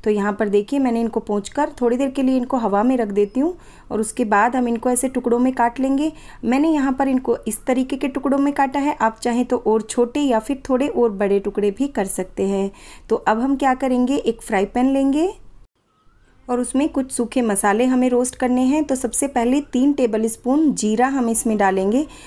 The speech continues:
फ्लेम को यहाँ पर मैंने एकदम लो रखा है अभी। तो तीन चम्मच जीरा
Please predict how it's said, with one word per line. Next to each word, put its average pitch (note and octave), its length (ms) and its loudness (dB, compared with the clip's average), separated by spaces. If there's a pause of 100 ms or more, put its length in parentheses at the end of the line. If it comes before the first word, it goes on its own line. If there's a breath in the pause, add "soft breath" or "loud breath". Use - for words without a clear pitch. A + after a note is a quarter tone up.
(140 loud breath)
फ्लेम C#4 260 2
को E4 120 0
यहाँ C#4 240 2
पर C4 140 0
मैंने C4 280 2
एकदम B3+ 280 2
लो A3 200 4
रखा A3+ 280 0
है G#3+ 140 2
अभी। A3 280 0 (840 soft breath)
तो D4 260 0 (460)
तीन B3 200 4
चम्मच A#3+ 360 0
जीरा G#3+ 380 2